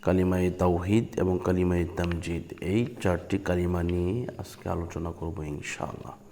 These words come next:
তো এর মধ্যে এগুলা পড়লে কি হবে, এগুলা পড়ার ফজিলত কি এবং আরবি সহ, অর্থ সহ ইনশাআল্লাহ আপনাদেরকে বলে দেওয়ার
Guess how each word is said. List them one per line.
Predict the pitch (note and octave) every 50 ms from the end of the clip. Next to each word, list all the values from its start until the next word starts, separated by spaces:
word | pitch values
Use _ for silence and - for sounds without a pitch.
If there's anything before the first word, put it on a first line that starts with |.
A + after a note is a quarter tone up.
| - - - - - - - - - - - - - - - - - -
তো | - A2+
এর | G#2+ G#2+ A2
মধ্যে | A2 A#2 A#2+ A#2 F#2 G2 G2 G2 - C#3+ D3+ D3+ - -
এগুলা | - F#2+ G#2 G#2 G#2+ G#2 G2 G#2 - -
পড়লে | F#2 F#2 F#2 F2+ F#2
কি | F2 - - F2+ F#2
হবে, | F#2 F#2+ F#2+ F#2+ G#2+ G#2+ A2+ - - -
এগুলা | - F#2+ F2+ F#2 F#2 F#2 F2+ F2+
পড়ার | - F#2 F2+ F2+
ফজিলত | F2 - - - F#2+ F2+ F#2 F2+ E2+ F2 E2 - - -
কি | - - - - - -
এবং | - F#2 F#2+ F#2 -
আরবি | - D#2 F2+ F2+ F2 F2+ F2+
সহ, | - - - G#2+ G2+ G#2+ A#2 B2 -
অর্থ | - G#2+ - - - -
সহ | G2 - - G#2 A#2+ A#2+ - -
ইনশাআল্লাহ | - A2 F#2 - - G2 G2 G#2+ F2+ F2+ F#2
আপনাদেরকে | - - D#2+ F2 F2+ F2 - - F2 E2+
বলে | F2 F2 F2 E2+ E2+
দেওয়ার | E2 E2 D2+